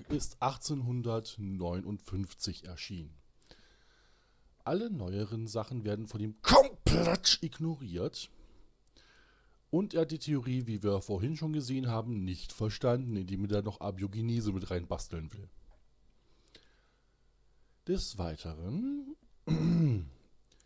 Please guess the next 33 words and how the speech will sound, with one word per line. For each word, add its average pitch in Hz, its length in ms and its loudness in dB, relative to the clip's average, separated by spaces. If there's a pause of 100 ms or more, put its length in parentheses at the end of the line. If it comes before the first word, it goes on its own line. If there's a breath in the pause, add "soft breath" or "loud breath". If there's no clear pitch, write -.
(500 soft breath)
verwendet 160 460 0
er 151 80 2
hier 151 100 0
die 139 140 -4
falsche 123 340 -2
Form 98 260 -4
von 110 220 -4
Theorie. 104 540 -4 (480 soft breath)
Jeder 208 340 4
von 247 180 2
euch, 180 380 4
der 135 140 2
der 123 100 6
deutschen 113 340 2
Sprache 92 360 -6
mächtig 117 420 0
ist, - 460 -2
was 208 260 2
Pierre 139 300 -2
Vogel 135 320 -2
eigentlich 95 240 -6
auch 139 160 0
sein 135 240 -2
sollte, 123 320 -2
aber 98 160 -4
er 98 60 -4
ist - 120 -8
nun 101 80 -8
mal 95 140 -2
ein 95 60 -4
lügendes 90 420 -6
Stück - 200 -16
Scheiße, - 440 -4